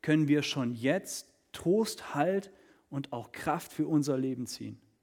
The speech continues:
Und wie das geschieht und wie Gott das machen will, das lesen wir in Vers vier.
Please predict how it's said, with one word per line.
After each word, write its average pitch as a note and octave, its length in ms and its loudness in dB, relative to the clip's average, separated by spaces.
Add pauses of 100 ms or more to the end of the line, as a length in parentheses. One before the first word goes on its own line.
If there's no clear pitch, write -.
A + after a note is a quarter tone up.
(1800)
Und C3+ 180 0
wie D3+ 100 4
das F#3+ 240 4
geschieht F#3 400 2
und D3+ 120 6
wie C#3 80 6
Gott F3+ 240 4
das - 200 2
machen F#3 320 4
will, C#3 140 8
das C3+ 240 0
lesen F#3 400 6
wir E3+ 140 8
in E3 100 4
Vers E3 340 0
vier. E3+ 380 2